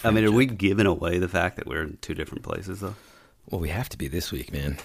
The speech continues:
Speaker 1: Why don't you tell 'em why?
Speaker 2: Well, I mean, it's the week, right? This week, you know, it's Thanksgiving.
Speaker 1: Mm-hmm.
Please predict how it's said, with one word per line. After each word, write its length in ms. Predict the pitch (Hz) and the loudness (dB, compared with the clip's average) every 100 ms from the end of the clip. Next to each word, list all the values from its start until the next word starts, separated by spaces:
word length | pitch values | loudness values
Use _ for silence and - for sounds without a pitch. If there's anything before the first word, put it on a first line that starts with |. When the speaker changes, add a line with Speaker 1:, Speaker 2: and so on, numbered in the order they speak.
| - | 0
Speaker 1:
Why 100 | 110 | 4
don't 140 | 135 135 | 6 4
you 60 | |
tell 240 | 123 143 147 | 4 6 8
'em 100 | 135 | 6
why? 360 | 120 175 160 - | 6 4 2 0
Speaker 2:
Well, 100 | 113 | 2
I 80 | 98 | 4
mean, 120 | 95 | 4
it's 220 | 92 - | 4 0
the 100 | - | -4
week, 340 | 69 95 82 - | 0 0 0 0
right? 280 | 82 80 71 | -2 -2 -2
This 320 | 82 107 - | 2 2 4
week, 380 | 92 87 78 - _ _ _ _ _ - 78 90 - - | 2 0 -2 -12 _ _ _ _ _ -20 -14 -14 -14 -8
you 140 | 98 82 | -4 -2
know, 120 | 73 | -2
it's 160 | 71 - | -2 0
Thanksgiving. 580 | 107 98 113 107 - | 2 2 0 0 0
Speaker 1:
Mm-hmm. 180 | 101 98 | 0 -2